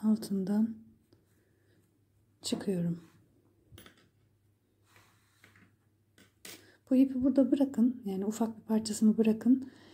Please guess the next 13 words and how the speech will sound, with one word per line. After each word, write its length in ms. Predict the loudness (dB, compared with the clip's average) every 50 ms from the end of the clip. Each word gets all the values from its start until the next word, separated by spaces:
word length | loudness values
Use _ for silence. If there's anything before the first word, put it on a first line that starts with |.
| -20 -20 _ _ _ _
Ee, 60 | -2 -2
yüz 460 | 0 0 2 4 4 4 4 4 2
şekillendirme 640 | 0 2 4 6 6 8 8 8 6 6 6 4
ipiyle, 500 | 4 4 4 4 4 4 4 2 0 -2 -6 -12 -20 _ _ -20 -20 -20 -20 -20 -20 _ -2 0
e, 160 | 0 0 0 -2 -10 -4 _
bağlarız 500 | 6 6 6 8 6 4 2 0 0 0
buradan 320 | -2 0 2 6 8 8 8
ve 120 | 8 8
düğüm 240 | 8 6 6 6 4
yaparız. 540 | 2 0 0 -2 -2 -2 -2 -2 -6 -8 -6 -4
En 80 | -2
azından 360 | -2 -2 -2 0 2 2 2
açılmaz. 640 | 2 2 0 -4 -4 -4 -2 0 0 0 -2 -6 -10